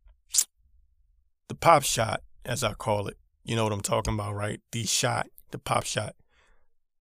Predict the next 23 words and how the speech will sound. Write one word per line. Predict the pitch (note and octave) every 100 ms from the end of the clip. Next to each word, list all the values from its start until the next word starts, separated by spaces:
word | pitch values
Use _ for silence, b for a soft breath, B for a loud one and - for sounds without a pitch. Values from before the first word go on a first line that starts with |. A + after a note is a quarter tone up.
| _ _ _
They | C3+
were | B2+
saying | A#2+ C3+ A#2+
that | A2+ A2+
that | A#2+ A2+
was | A2+ G2 -
the, | G#2+ G2+ G2 - _ _ _ _ _ -
um, | A2+ G2+ G2 G2+ A#2+ _ _ _ _ _ _ _ _ _ _
the | A#2
mark, | G#2+ A#2+ C3+ - _ _ _
or | - G#2
that | G#2
was | G#2
the | G#2
M | - A2+
O | G#2
T | - B2
B. | G#2 C3+ A2+ F#3+
And | A2+ G#2+
I |
was | A2+ A2
saying, | A#2 A2 G2 -
"No, | A#2+ A#2 A#2